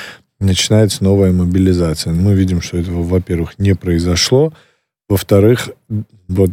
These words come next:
знаете, даже если это и должно в какой-то момент произойти,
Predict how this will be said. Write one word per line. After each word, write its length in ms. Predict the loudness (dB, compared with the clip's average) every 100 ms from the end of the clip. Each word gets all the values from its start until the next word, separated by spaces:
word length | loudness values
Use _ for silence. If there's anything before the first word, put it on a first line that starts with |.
| 2
знаете, 320 | 2 2 0
даже 340 | 2 2 2
если 540 | 2 2 2 0 -2 -2
это 380 | -2 -2 0 0
и 220 | 2 0
должно 480 | 2 2 2 2 0
в 60 |
какой-то 400 | -2 -4 -2 0
момент 380 | 0 0 0 -2 -6
произойти, 800 | 0 2 4 2 2 2 2 0